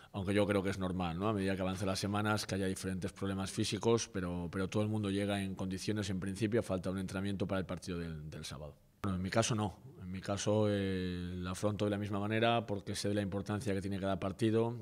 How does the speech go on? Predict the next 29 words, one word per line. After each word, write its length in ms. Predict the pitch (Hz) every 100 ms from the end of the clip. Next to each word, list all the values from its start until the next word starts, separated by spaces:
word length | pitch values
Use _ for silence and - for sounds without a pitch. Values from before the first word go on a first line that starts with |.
| 82
y 80 | 92
de 80 | 95
la 80 |
ambición 460 | 95 92 92 104 104
que 80 | 104
hemos 140 | 101
de 60 | 101
mostrar 520 | 101 95 110 107 104 - - - -
en 140 | 120 107
cada 240 | 117 117
uno 240 | 113 123 113
de 60 |
los 140 | 107 110
enfrentamientos 540 | 98 101 104 113 107
que 80 | 101
tenemos 300 | 95 104 101
que 80 | 101
tener, 500 | 110 117 127 127 - -
sin 200 | - 98
importarnos 640 | 98 98 92 107 104 110
lo 80 | 107
que 100 | 104
hayamos 280 | 98 98 92
hecho 180 | 98 101
la 60 |
semana 300 | 92 90 95
anterior, 460 | 92 90 104 117 95
¿no? 240 | 95 104 95
Porque 420 | 98 - 104